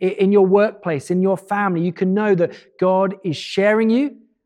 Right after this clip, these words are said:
and so declaring his love for you. And what do we go out to share? The message of good news. But again, this is where we run up into a problem. This is the challenge of action,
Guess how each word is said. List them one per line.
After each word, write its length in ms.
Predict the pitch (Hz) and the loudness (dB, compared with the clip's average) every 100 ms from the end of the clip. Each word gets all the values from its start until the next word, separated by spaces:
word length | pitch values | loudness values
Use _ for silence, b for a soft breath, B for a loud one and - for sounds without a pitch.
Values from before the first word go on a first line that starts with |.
| _ | _
and 100 | 147 | -12
so 160 | 147 151 | -8 -8
declaring 760 | 139 - - 165 156 131 127 120 | -8 -12 -10 -8 -8 -8 -12 -14
his 240 | 127 120 | -16 -12
love 400 | 135 117 113 _ _ _ _ | -12 -12 -14 _ _ _ _
for 120 | 131 | -16
you. 240 | 110 107 104 _ _ _ _ _ _ _ | -16 -18 -20 _ _ _ _ _ _ _
And 80 | 156 | -6
what 160 | 160 208 | -6 -4
do 100 | 175 | -4
we 140 | 175 | -4
go 220 | 147 165 | -4 -2
out 240 | 156 190 - | -2 -4 -8
to 80 | 196 | -14
share? 480 | - 202 202 214 - _ _ _ _ | -6 -6 -6 -10 -14 _ _ _ _
The 60 | 139 | -10
message 360 | 139 131 139 127 | -10 -10 -12 -12
of 140 | 117 | -12
good 160 | 120 107 | -14 -18
news. 480 | 113 110 _ - - _ _ _ _ _ _ _ _ _ | -20 -20 _ -20 -20 _ _ _ _ _ _ _ _ _
But 100 | 214 | 0
again, 360 | 190 185 113 - _ _ - | 2 0 -6 -16 _ _ -2
this 300 | 202 247 - | 0 0 0
is 160 | 208 | -2
where 240 | 180 175 175 | 0 0 0
we 100 | 208 | 0
run 240 | 170 147 | 0 -2
up 200 | 165 - | -4 -6
into 320 | 165 135 156 | -8 -6 -6
a 40 | 185 | -6
problem. 640 | - 233 220 202 151 110 - B B | -2 -2 2 0 0 -6 -20 B B
This 200 | 220 220 | -2 0
is 160 | 247 180 | -2 -2
the 80 | 202 | -4
challenge 680 | - 233 233 208 180 165 - | -4 -4 -2 0 -2 -2 -2
of 220 | 185 175 156 - | 0 0 -2 -2
action, 720 | 247 247 - - 139 117 | -2 -2 -8 -8 -8 -8